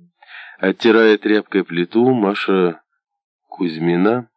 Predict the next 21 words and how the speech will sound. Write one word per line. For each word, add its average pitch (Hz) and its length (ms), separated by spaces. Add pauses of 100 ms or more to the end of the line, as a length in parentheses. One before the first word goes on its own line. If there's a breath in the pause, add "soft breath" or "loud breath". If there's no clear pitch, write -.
(120)
злилась 92 760
на 78 100
себя 117 420
и 113 40
на 82 100
весь 76 380
мир. - 180 (1000 loud breath)
За 98 260
три 123 200
дня 110 220
отдыха 107 520
в - 60
курортном 90 600
городе 92 400
она 90 380
устала 85 500
больше, 85 360
чем 78 320 (300 loud breath)
за 87 220
месяц 85 400
сессии. - 540